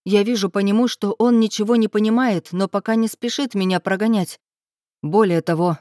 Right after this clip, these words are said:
встаёт так, словно защищает меня собой от брата.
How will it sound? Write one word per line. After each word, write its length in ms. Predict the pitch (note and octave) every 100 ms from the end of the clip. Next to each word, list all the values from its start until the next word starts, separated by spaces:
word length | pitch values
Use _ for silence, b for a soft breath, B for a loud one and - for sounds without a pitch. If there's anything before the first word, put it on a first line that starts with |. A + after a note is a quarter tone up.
| _
встаёт 480 | - - G3 G#3 -
так, 260 | A3 A#3+
словно 420 | - F3 G3+ G#3 F#3+
защищает 640 | G3+ - G3+ A#3+ A#3 F#3+
меня 300 | F#3 G3 G#3+
собой 420 | - F#3+ F#3+ G#3
от 120 | G3+
брата. 500 | F#3+ A3 G#3 - D3+